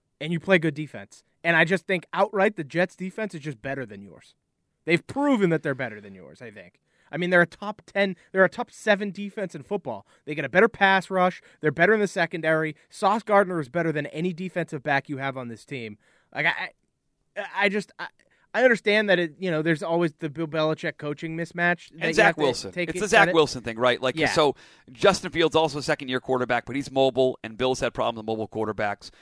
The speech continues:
Speaker 2: Zach Wilson feels like somebody that Bill should, should
Speaker 1: Absolutely
Speaker 2: carve up.
Speaker 1: murder. Yeah.
Speaker 2: Yeah,
Speaker 1: And,
Speaker 2: that's
Speaker 1: and,
Speaker 2: a,
Speaker 1: well, so
Speaker 2: yeah.
Speaker 1: in the, not that Fantasy Points is a great reference, but just
Speaker 2: That's
Speaker 1: so you have
Speaker 2: okay.
Speaker 1: an idea,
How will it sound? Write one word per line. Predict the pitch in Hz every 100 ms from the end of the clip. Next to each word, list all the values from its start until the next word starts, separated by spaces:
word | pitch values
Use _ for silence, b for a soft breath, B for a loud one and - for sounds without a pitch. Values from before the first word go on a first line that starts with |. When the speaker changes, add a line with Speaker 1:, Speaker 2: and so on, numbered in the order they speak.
| b b b
Speaker 2:
Zach | - 175 185
Wilson | 160 160 147 123
feels | 143
like | 120 -
somebody | 139 120
that | 107 101
Bill | 117 113 104 _ -
should, | - 107 92 _ _ _ _ -
should | 156
Speaker 1:
Absolutely | 156 185 170 160
Speaker 2:
carve | 135 143 156
up. | 151
Speaker 1:
murder. | 123 98 -
Yeah. | - 165 330
Speaker 2:
Yeah, | 254 120 117
Speaker 1:
And, |
Speaker 2:
that's | 214 208
Speaker 1:
and, | 220
Speaker 2:
a, | 196
Speaker 1:
well, | 226
so | 190 233
Speaker 2:
yeah. | 220
Speaker 1:
in | 220
the, | 220 -
not | 208 208 220 233
that | -
Fantasy | - 185 190 202
Points | 196 196 175
is | 156
a |
great | 139 160 165
reference, | 147 147 190 175
but | 143 131
just | 165
Speaker 2:
That's | 190
Speaker 1:
so | 160
you |
have | 165
Speaker 2:
okay. | 156
Speaker 1:
an |
idea, | 127 143 160